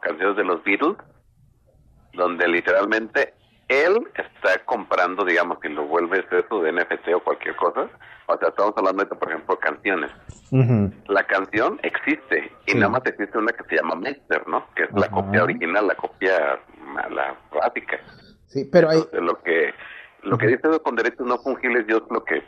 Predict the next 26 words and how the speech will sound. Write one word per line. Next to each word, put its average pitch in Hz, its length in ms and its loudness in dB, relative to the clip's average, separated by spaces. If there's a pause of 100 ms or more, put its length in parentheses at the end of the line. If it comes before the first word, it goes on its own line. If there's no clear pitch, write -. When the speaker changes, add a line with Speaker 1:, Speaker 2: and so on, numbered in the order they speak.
(100)
Speaker 1:
presiento, 85 600 -2
siento 95 360 0
es 87 60 -4
de 101 140 0
que - 240 -6 (280)
esa, - 300 0 (680)
¿cómo? 330 320 0 (1040)
Speaker 2:
Es 139 160 -8
que 180 80 -2
ahí 170 200 -2
la 180 180 0
cuestión 170 600 -6
Speaker 1:
¿Sí 117 100 -16
se - 100 -12
oye? 180 180 -10 (200)
Speaker 2:
es 147 220 -2
que, 151 1040 -4 (460)
eh, 123 800 -8
ahí 139 280 -2
él 165 180 -4
tiene 170 240 -8
los 160 180 -2
derechos 143 340 -4
de 156 80 -4
las 131 160 -6
canciones, 151 580 -8